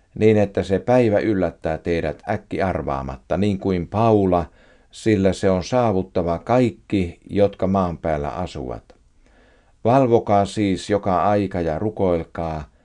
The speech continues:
että saisitte voimaa paitaksenne tätä kaikkea, mikä tuleva on, ja seisoaksenne ihmisen pojan edessä. Ja hän opetti päivät pyhäkössä, mutta öiksi hän lähti pois ja vietti ne vuorella,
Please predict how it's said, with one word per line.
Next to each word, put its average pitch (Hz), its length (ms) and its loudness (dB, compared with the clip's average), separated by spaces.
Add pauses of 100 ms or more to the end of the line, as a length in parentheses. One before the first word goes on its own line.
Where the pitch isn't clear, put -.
(260)
että 113 240 0
saisitte 107 600 -2
voimaa 98 600 0
paitaksenne 98 840 -2
tätä 76 300 -6
kaikkea, 92 680 -4
mikä 80 360 -8
tuleva 87 460 -2
on, 82 340 -4 (400)
ja 92 120 -2
seisoaksenne 87 840 0
ihmisen 85 560 -6
pojan 71 420 -6
edessä. 78 560 -6 (1160)
Ja 117 100 2
hän 123 120 2
opetti 123 380 0
päivät 120 480 2
pyhäkössä, 98 800 -2 (540)
mutta 101 380 0
öiksi 117 500 2
hän 87 160 0
lähti 92 280 -2
pois 104 480 0
ja 87 80 -6
vietti 98 420 0
ne 85 180 -4
vuorella, 92 680 0